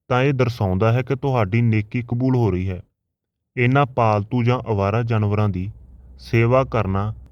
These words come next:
ਕਿਸੇ ਆਦਰਸ਼ ਪੂਰਨ ਕੰਮ ਦਾ ਹਿੱਸਾ ਹੁੰਦਾ ਹੈ ਜੀ।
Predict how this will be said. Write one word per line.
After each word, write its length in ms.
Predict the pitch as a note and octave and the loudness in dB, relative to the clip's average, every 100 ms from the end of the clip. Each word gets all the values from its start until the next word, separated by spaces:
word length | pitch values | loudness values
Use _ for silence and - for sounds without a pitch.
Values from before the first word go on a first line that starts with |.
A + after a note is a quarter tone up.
| - | -2
ਕਿਸੇ 360 | B2+ A#2+ C#3 C#3+ A#2+ | 0 4 2 2 0
ਆਦਰਸ਼ 420 | A2 G#2+ G#2 D3 | 2 2 0 -6
ਪੂਰਨ 440 | - B2 B2 C#3 | -4 -2 0 0
ਕੰਮ 280 | C3+ A2+ G#2+ | 0 0 0
ਦਾ 100 | B2 | 0
ਹਿੱਸਾ 300 | C#3 A#2 B2+ | -2 -2 0
ਹੁੰਦਾ 260 | A#2 G#2+ F#2 | 2 2 0
ਹੈ 100 | F2+ | -2
ਜੀ। 160 | F2+ | -6